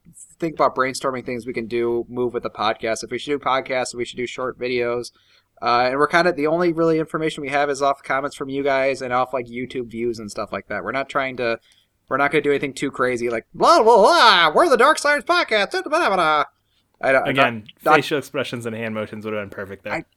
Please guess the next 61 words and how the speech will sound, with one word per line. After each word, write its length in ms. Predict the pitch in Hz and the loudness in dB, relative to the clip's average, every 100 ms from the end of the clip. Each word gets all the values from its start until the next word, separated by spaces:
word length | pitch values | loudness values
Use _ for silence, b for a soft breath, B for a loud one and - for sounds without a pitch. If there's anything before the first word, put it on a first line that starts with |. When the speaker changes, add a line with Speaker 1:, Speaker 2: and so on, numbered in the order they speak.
| _ _ | _ _
Speaker 1:
yeah, 200 | - 247 | 4 8
but 100 | 185 | 10
I'm 80 | 185 | 10
saying, 300 | 180 190 156 | 8 6 4
yeah, 160 | 160 170 | 6 8
but 80 | 151 | 8
that's, 180 | 170 170 | 6 2
like, 120 | 156 | -2
the 60 | |
sort 180 | 143 147 | 0 0
of 60 | 131 | 0
thing, 160 | 135 113 | -2 -2
like, 160 | 107 | -6
where 160 | - 127 | -2 0
there's, 140 | 113 | 0
like, 120 | 107 110 | -2 -2
"Oh, 120 | 127 | 0
we're 100 | 123 | 0
gonna 80 | 120 | -2
show 220 | - 156 | 0 2
our 100 | 131 | 2
faces 400 | - 143 139 127 | 2 0 0 -6
and 180 | 127 127 | -8 -4
then 380 | 131 127 123 | -4 -4 -8
swear 380 | 113 - 151 135 | -8 -2 0 2
at 100 | 123 | 0
them 220 | 123 117 | 0 -2
and 260 | 113 110 107 _ | -4 -10 -14 _
give 160 | 143 | -4
them 120 | 131 117 | -2 -4
high 180 | 131 | -4
fives 280 | 120 127 117 | -2 -2 -2
every 140 | 117 113 | -4 -4
time 160 | 123 | -6
we 100 | 117 | -6
do 140 | 110 113 | -6 -6
a 40 | |
subscription." 520 | - 113 - 113 104 | -8 -12 -10 -10 -10
I 100 | 104 | -12
mean, 120 | 107 | -10
we're 100 | 117 | -6
not, 200 | 131 147 _ - | -2 -2 _ -14
we're 100 | 131 | -8
not 120 | 131 | -8
trying 240 | - 139 | -4 -4
to 80 | 123 | -4
do 100 | 113 | -4
that, 140 | 117 110 | -2 -2
but 120 | 117 | -2
we 120 | 113 | 0
are 140 | 120 117 | 0 0
trying 240 | 120 117 | -4 -6
to 80 | 107 | -6
figure 240 | - 110 | -6 -6
out 80 | 101 | -6
ways 180 | 104 104 | -8 -10
we 120 | 104 | -10
can, 200 | 117 104 - b b b b _ _ | -8 -10 -12 b b b b _ _
you 100 | 117 | -10
know, 160 | 110 87 _ _ _ _ _ _ _ _ - _ _ _ _ _ _ - | -8 -8 _ _ _ _ _ _ _ _ -20 _ _ _ _ _ _ -8
get, 140 | 143 | -8